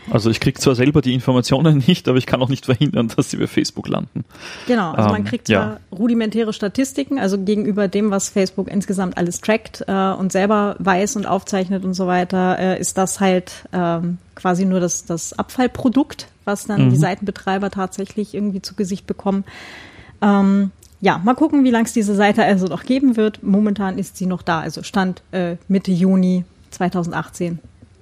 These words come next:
Speaker 1: Ja.
Speaker 2: Noch gibt es sie. Wir haben aber auch Twitter.
Speaker 1: Ja,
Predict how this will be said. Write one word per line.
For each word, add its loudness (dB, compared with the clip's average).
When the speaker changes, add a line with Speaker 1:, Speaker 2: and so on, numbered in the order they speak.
Speaker 1:
Ja. 2
Speaker 2:
Noch -2
gibt -6
es -10
sie. -8
Wir 4
haben 0
aber -2
auch 0
Twitter. -4
Speaker 1:
Ja, 2